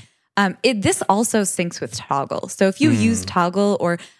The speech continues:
Speaker 1: I think it also syncs with other, there are other integrations that you can combine this with that do other kinds of time tracking. I've used Toggl for a long, long time to track specific projects and different tasks within projects, which I love. Um, and so for, for something like that, if
Speaker 2: You
Speaker 1: you
Speaker 2: love
Speaker 1: wanna
Speaker 2: that?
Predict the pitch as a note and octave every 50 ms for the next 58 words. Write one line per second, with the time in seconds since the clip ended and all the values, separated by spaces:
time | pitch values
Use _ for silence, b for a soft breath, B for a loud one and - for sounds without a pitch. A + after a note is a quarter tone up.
0 | B - F#3 C4 A3+ B3 A3 G3+ G3+ - G#3+ G3+ G3 - F#3+ F#3 F#3+ - F3+ E3+
1 | - - D3+ - E3+ F3+ F3+ - - - D#3+ D#3+ D#3+ - - E3+ E3 - D#3+ -
2 | E3 - C#3+ C#3 D#3 - - E3+ F3 E3+ - E3+ - - D#3 - - E3 - F3
3 | E3 D#3 D3+ D3+ D#3+ E3+ F3 - F#3 F#3+ F#3+ - E3+ C3 - - D3+ D3 D3+ D3
4 | G#2 C#3+ D3+ D3+ - - D3+ D3 D#3+ - D3 - - E3 D3 D3+ D#3+ - F#3 F#3
5 | F#3 A3+ A3+ A#3 B3 B3 b b b b b b b _ - F#3+ G#3 G#3 G#3+ A3+
6 | A#3 A3 - - - F3 F3+ F#3 G3 F#3 - - D#3+ D3 D3 D3+ C#3 C#3+ D3+ D3+
7 | D3+ D3+ D#3 E3 - D3 D3 F3+ - F#3 E3+ - - D3+ D3+ - - - - -
8 | E3 - - D#3+ - - - - - F#3+ G#3+ G#3+ E4+ F#4+ - - - _ - F3
9 | F3 D#3 D#3 - - D3 - - - - D3+ D3+ D#3+ - - _ _ _ - -
10 | - D#3 D#3+ F#3+ G3+ - B3+ B3+ B3 D#4 D#4 - - - F3 - F#3 E3 C#3+ C#3
11 | C#3 C3 C3+ D3+ G3+ B3+ - _ _ _ _ _ _ _ _ _ _ _ - G3
12 | G3 G3 F3 F#3 A3+ - B3 A3 G#3+ - B3+ A#3+ A3+ G#3 - - - A#3+ A#3+ -
13 | E4 E4 D#4+ D4 C#4 C4 B3+ - A3 A#3 D4 - G#3+ F3 B2 A#2+ A#2 A#3+ A#3+ A#3+
14 | A#3 C4 D4+ D4 - -